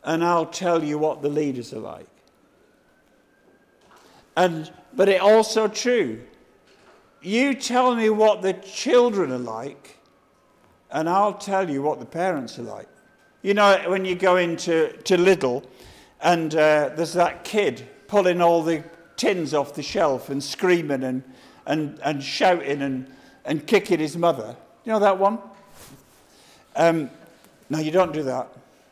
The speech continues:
You, lovely cuffs are outlawed. You're not allowed to clout him. I just want you to know that,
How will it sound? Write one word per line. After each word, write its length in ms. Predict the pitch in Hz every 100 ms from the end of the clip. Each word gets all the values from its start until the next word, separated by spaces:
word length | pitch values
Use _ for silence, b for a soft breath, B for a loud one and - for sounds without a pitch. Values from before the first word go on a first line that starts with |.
| -
You, 160 | 139 127 -
lovely 380 | 143 196 190 190
cuffs 680 | 185 190 160 - - - - _ _
are 240 | 151 151
outlawed. 520 | 160 147 131 123 117 - _ _
You're 120 | 143
not 200 | 151 160
allowed 240 | 156 175 170
to 80 | 175
clout 440 | - 175 151 -
him. 200 | 117 113 -
I 80 | 139
just 200 | 156 151
want 140 | 151
you 100 | 135
to 140 | 135 147
know 220 | 156 160
that, 260 | 185 196